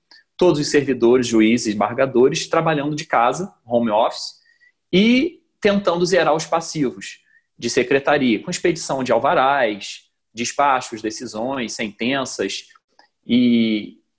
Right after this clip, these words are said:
com isso, com esse, com esse tempo todo, foram, foram quase trinta dias de suspensão, ah, e com todo o passivo zerado, viu-se, né, o Tribunal Superior do Trabalho, na qualidade de, de,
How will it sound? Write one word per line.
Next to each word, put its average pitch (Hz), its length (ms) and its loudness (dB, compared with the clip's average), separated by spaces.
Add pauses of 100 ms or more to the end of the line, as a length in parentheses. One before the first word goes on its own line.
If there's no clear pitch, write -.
(140)
com 247 160 4
isso, 214 320 2
com 160 120 2
esse, 156 320 -2
com - 120 0
esse - 260 -2
tempo 156 280 2
todo, 139 440 2
foram, 123 460 -2
foram 120 320 0
quase 135 320 -2
trinta 120 280 0
dias 104 220 -2
de 104 80 -10
suspensão, 110 800 -4 (460)
ah, 107 640 0 (340)
e - 80 4
com 151 180 0
todo 165 260 2
o - 40 -6
passivo 120 420 0
zerado, 120 680 2 (360)
viu-se, 131 760 -4
né, 107 100 0
o 120 160 2
Tribunal 113 360 0
Superior 107 360 0
do 98 120 -4
Trabalho, 113 500 0
na 107 120 -6
qualidade 104 680 -4
de, 95 240 -6
de, 98 400 -6